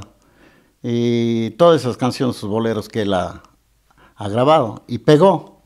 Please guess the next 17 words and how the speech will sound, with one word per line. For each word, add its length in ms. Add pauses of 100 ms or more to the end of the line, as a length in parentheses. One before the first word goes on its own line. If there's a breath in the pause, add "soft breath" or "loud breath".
y 100
pegó. 460 (1300 soft breath)
Eh, 100
siempre 300
hemos 160
tenido 280
esas 220
conversas 500
con 180
Claudio, 420
íntimas 540
dentro 300
de 100
la 100
música, 440
pues 200
no. 180